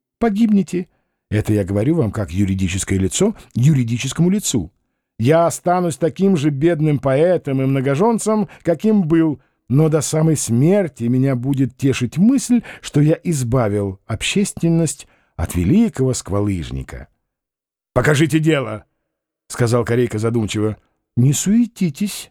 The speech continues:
заметил Остап, раскрывая папку. "Командовать парадом буду я.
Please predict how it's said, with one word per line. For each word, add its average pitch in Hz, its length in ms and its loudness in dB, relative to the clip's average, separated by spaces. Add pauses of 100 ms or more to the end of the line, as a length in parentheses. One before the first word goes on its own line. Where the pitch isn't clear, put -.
(140)
заметил 123 540 2
Остап, 214 400 -2 (360)
раскрывая 135 640 0
папку. 101 500 -6 (220)
"Командовать 127 880 0
парадом 104 640 -2
буду 107 280 -2
я. 71 380 -4